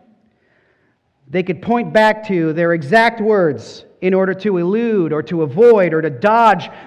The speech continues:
the original oath that they had made. A way by which to lie to people and then justify themselves in their lies to people.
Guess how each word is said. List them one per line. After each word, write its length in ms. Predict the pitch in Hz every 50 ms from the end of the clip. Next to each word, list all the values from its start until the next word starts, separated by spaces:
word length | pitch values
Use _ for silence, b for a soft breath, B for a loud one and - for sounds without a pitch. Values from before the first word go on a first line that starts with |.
| B
the 100 | 202 214
original 460 | 196 185 220 233 202 220 214 208 170 190
oath 200 | 202 208 190 180
that 140 | 190 151
they 120 | 185 190 185
had 120 | 175 160
made. 480 | 160 170 196 190 151 131 117 95 98 - - - _ b b b b b b _ 170
A 60 | 180
way 240 | 208 262 277 285 285
by 180 | 269 247 240
which 300 | 226 233 226 226 - -
to 100 | - 202
lie 560 | 185 180 185 190 208 233 254 302 330 359 370
to 160 | - - 247 -
people 680 | - 185 170 131 107 131 135 180 233 - - B B B B B B
and 120 | 196 214 220
then 240 | 226 220 214 190
justify 640 | 147 - - 320 311 320 - 330 226 - 254 220 208
themselves 680 | 190 202 196 - - 190 165 160 170 196 202 - - - B B B B B -
in 220 | 320 370 381 381
their 200 | 370 339 277 247
lies 560 | 220 196 170 147 139 135 135 135 117 - - - - _ -
to 80 | 165
people. 440 | 139 170 151 - - 107 87 87